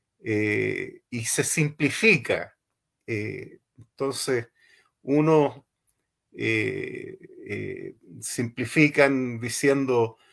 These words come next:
que los que no estaban con la Unidad Popular eran todos unos momios y golpistas, y que, eh, y,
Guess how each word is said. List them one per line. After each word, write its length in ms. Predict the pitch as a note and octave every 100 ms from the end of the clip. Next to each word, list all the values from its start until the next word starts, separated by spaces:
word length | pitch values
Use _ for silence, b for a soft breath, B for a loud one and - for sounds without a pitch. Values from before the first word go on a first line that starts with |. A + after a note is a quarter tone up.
| b b b _
que 120 | - A#2+
los 200 | A#2+ -
que 140 | A#2+
no 100 | B2+
estaban 440 | A#2+ C#3+ C#3 C3
con 180 | C3 A2+
la 180 | A#2 A2+
Unidad 380 | - A2 A#2 B2
Popular 500 | A#2+ A2 G#2+ B2+ B2+
eran 300 | B2 A#2+ A2+
todos 160 | B2+ B2+
unos 200 | B2+ A#2
momios 520 | B2 C#3+ C3+ A#2+ A2
y 80 | A#2
golpistas, 800 | A2+ A2 - D#3+ - - A#2+ A2
y 180 | A2+ G#2
que, 380 | A#2 G#2 G#2 - b b b b _
eh, 500 | A2+ A2 G#2+ F#2+ - _ -
y, 540 | B2+ B2 A#2+ A2 A2+